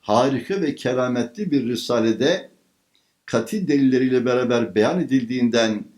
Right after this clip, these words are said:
onları ona havale ederek dedi ki, "Bu kadar ahlak-ı hasene,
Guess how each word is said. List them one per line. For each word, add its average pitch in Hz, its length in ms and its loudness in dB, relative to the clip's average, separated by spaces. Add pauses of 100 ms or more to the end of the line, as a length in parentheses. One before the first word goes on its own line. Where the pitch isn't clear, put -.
(460)
onları 120 680 2
ona 135 340 -2
havale 127 280 0
ederek 113 340 -2
dedi 98 220 -2
ki, 110 320 -2 (1000)
"Bu 254 140 -6
kadar 202 420 6
ahlak-ı 156 600 2
hasene, 135 640 0